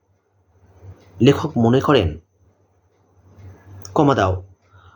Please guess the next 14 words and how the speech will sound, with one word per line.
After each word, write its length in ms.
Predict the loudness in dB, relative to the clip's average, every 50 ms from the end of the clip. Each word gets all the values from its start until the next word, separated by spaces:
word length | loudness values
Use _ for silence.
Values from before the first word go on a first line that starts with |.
| _ _ -6
বৈজ্ঞানিক 500 | 0 2 2 2 2 2 0 0 0 0
সাহিত্যে 420 | -2 -2 -2 -2 -2 -2 2 2 2
এর 280 | 2 2 0 -2 0
ব্যবহার 360 | 0 0 0 0 0 -2 -2 -2 -4 -10 _ _ _ _ _
কম 200 | -2 -2 0 0
করাই 260 | -2 -2 -2 -2 -2
শ্রেয়। 400 | -4 -6 -6 -4 -2 -2 -2 -2 -4 -14 _ _ _ _ _ _ _ _ _ _ _ _ _ -20 _ -20 -20 -20 -20 -20 -20 -20 -20 -20 -20 -20 -20 -20 -20 -20 -20 -20 -20 -20 -20 -20 -20 -20 -20 -20 -20 -20 -20 -20 -20 _ -20 -20 -20 -20 -20 -20 -20 -20 -20 -20 -20 -20 -20 -20 -20 -20 -20 -20 -20 -20 -20 -20 -20 -20 -20 -20 -20 -20 -12 -4 -2
দাঁড়ি 200 | 0 0 2 0
দাও। 120 | 0 -2 -4
কারণ 520 | 0 2 2 4 4 4 2 0 -4 -8 -10 -16 -20 _ _ _ _ _ _ _ _ _ _ _ _ _ -20 _ _ _ _ 2
এর 160 | 2 4 2
ফলে 280 | 0 -2 0 0 0
বৈজ্ঞানিক 540 | 2 4 2 2 2 2 0 0 0 0 -2
সাহিত্য 640 | -2 -2 -2 -2 -2 -2 -2 -2 0 0 -2 -4 -8